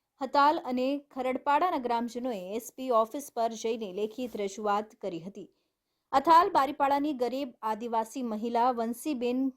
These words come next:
કિન્નરીની જમીન ગેર આદિવાસી વ્યક્તિ દ્વારા ગેરકાનૂની રીતે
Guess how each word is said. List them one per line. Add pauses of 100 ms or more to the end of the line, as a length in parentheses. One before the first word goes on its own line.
(220)
કિન્નરીની
જમીન
ગેર (360)
આદિવાસી
વ્યક્તિ
દ્વારા
ગેરકાનૂની
રીતે